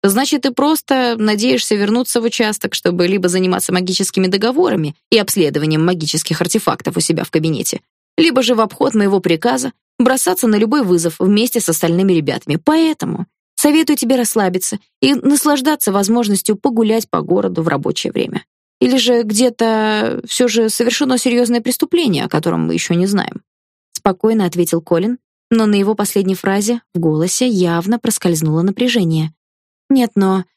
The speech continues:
"Тогда действуй по инструкции. Это приказ", стальным тоном сказал Дроу.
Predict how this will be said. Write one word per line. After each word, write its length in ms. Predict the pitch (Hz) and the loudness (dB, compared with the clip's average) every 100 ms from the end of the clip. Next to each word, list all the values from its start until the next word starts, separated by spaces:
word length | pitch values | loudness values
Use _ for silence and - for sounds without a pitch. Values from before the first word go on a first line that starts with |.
| _ | _
"Тогда 340 | - 175 208 262 | -4 -2 0 0
действуй 340 | 208 208 151 | 0 0 -2
по 140 | 156 - | -4 -4
инструкции. 500 | - - 170 - 156 | -4 -6 -6 -2 0
Это 240 | 277 311 | 0 0
приказ", 540 | 311 - - - - - _ _ | -2 -2 -4 -4 -8 -12 _ _
стальным 400 | - 190 175 170 | -4 0 0 -2
тоном 280 | 156 180 175 | -2 0 -2
сказал 360 | - 160 156 | -2 -2 0
Дроу. 300 | 151 156 151 | 0 -2 -2